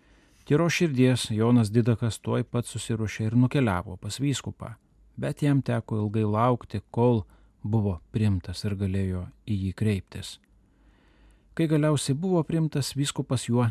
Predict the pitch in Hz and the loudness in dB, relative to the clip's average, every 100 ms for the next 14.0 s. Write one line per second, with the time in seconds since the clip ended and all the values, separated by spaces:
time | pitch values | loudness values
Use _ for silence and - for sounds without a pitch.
0 | - 113 117 123 123 - 117 - 95 85 | 0 4 6 6 4 0 -2 -6 -8 -8
1 | 80 78 - _ _ _ _ _ _ _ | -10 -14 -20 _ _ _ _ _ _ _
2 | _ _ 120 120 127 123 107 - 135 120 | _ _ 4 6 8 6 4 4 4 4
3 | 95 - - - - - 110 117 - 104 | 2 -6 -20 -8 -4 0 0 -2 -2 -4
4 | 90 - 104 104 101 101 110 - 120 107 | -4 -6 -2 -2 0 0 0 -2 -2 -2
5 | 92 _ _ _ _ - 123 110 98 95 | -4 _ _ _ _ -4 2 2 2 0
6 | 113 110 117 110 95 - - 107 - 104 | -2 -2 -2 -2 -4 -8 -6 -4 -2 -4
7 | 110 104 98 - 101 - _ _ _ - | -2 -2 -4 -6 -8 -10 _ _ _ -2
8 | 110 104 98 98 - 101 101 - 107 92 | 0 2 2 0 -4 -8 -6 0 0 0
9 | - - _ - _ _ _ _ - 98 | -8 -16 _ -20 _ _ _ _ -8 -4
10 | 98 95 95 - 113 127 143 98 90 - | -2 -2 -2 -4 0 4 4 2 -4 -12
11 | _ _ 101 - 104 117 - 120 117 107 | _ _ -16 -12 -4 -4 -4 -8 -6 -8
12 | - _ _ - 123 110 - 110 107 92 | -8 _ _ -2 0 0 -2 -2 -2 -2
13 | 98 104 104 110 92 - 95 117 113 | -4 0 0 0 -2 -6 -2 2 4